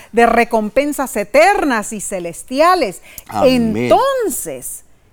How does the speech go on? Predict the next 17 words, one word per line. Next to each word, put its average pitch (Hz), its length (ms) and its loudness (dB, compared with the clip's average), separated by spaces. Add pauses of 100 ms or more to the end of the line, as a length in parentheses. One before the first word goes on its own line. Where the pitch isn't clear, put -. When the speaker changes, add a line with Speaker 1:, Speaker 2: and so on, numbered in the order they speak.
(320)
Speaker 1:
esa 370 680 -2
percepción 202 1000 -6
cambiará 214 580 -4
nuestro 240 480 -10
enfoque 220 640 -10
del 170 180 -12
sacrificio, 202 1000 -10
hermanos. 107 640 -16 (840)
Saborearemos 269 1300 2
la 214 120 2
oportunidad 226 800 0 (240)
de 208 220 -4
servir 226 580 -2
al 202 160 -2
Señor 196 460 -8
con 185 180 -12
abnegación. 165 920 -12